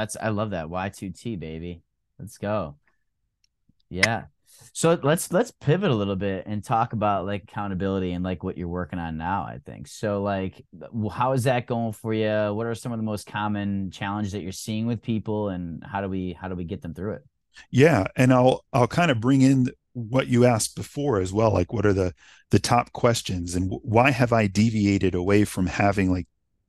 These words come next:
Speaker 2: distinct questions? Uh, and instead, I really wanna just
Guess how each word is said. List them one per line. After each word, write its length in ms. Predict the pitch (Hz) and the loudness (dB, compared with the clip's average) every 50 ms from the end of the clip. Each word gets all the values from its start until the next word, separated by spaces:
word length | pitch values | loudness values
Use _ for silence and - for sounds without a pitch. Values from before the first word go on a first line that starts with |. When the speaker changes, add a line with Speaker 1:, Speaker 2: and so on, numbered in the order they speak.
| _ _ _ _ _ _ _ _ _ | _ _ _ _ _ _ _ _ _
Speaker 2:
distinct 680 | 120 110 - - - - - 135 127 123 - - - - | 4 4 6 4 2 6 8 10 10 10 8 4 -6 -12
questions? 800 | - - - 90 82 - - - - - 69 - - - - - - - _ _ _ _ _ _ _ _ _ _ _ - | -10 -10 -8 -8 -6 -8 -8 -8 -12 -12 -14 -10 -8 -8 -8 -8 -12 -20 _ _ _ _ _ _ _ _ _ _ _ -2
Uh, 180 | - 98 90 - - | 0 2 2 0 -2
and 200 | - - 107 104 | 0 2 4 4
instead, 540 | 101 101 98 - - - - 127 117 113 107 | 4 4 4 2 2 6 6 8 8 8 6
I 400 | 113 - 113 104 104 101 98 95 - _ _ _ _ | 4 4 4 6 6 6 6 4 0 _ _ _ _
really 420 | 120 113 120 143 160 170 160 139 | -4 0 2 4 6 6 6 6
wanna 320 | 117 104 107 107 101 101 95 | 4 2 0 0 0 -2 -2
just 460 | 90 92 101 95 - - - - - | -2 -2 -4 -2 -2 -4 -8 -10 -14